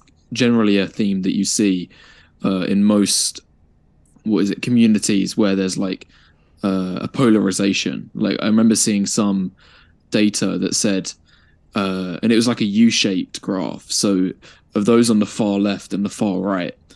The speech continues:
um, they are way more likely to, uh, display their political status or opinions on Facebook and Instagram,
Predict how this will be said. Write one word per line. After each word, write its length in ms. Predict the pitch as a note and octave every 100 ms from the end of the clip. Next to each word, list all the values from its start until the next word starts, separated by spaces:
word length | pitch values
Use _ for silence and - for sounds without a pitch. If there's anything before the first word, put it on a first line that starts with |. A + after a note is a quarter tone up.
| _ _ -
um, 280 | G2+ F#2+
they 160 | G2 A#2
are 140 | G#2
way 320 | G2+ G#2 A2 A2
more 240 | G#2 G2+
likely 760 | G2 G2 - G#2+ F#2+ F2 F2+ -
to, 400 | - A2 G2+ F#2+ - - _ _ _ -
uh, 340 | G#2 F#2+ F#2 G2 _ -
display 440 | A2+ - A2+ G#2+
their 160 | A2 G2
political 680 | - A2 G#2 - G#2 F#2+ F#2
status 960 | - B2 G2+ - G#2 - - - - -
or 260 | G#2 G2 E2+
opinions 680 | - A2+ G#2+ F#2+ F2+ F2 - - _ -
on 200 | G#2 F#2+
Facebook 440 | - A2+ - -
and 100 | G#2
Instagram, 800 | G#2 F#2+ A#2 G#2+ G2 F#2+ F#2+ F2+